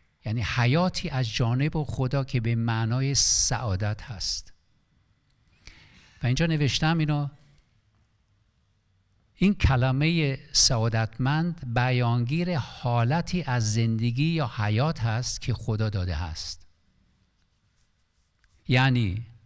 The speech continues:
شادی و صلح بی پایان که هرگز تمام نمی شود،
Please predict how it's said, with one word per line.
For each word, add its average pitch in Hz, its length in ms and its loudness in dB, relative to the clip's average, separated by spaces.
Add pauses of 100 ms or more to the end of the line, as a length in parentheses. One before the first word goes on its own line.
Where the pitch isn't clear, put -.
(540)
شادی 156 840 0 (320)
و 113 120 0
صلح 165 520 2
بی 151 300 0
پایان 117 760 0 (560)
که 131 120 0
هرگز 139 760 2
تمام 110 400 0
نمی 151 260 2
شود، 147 460 -2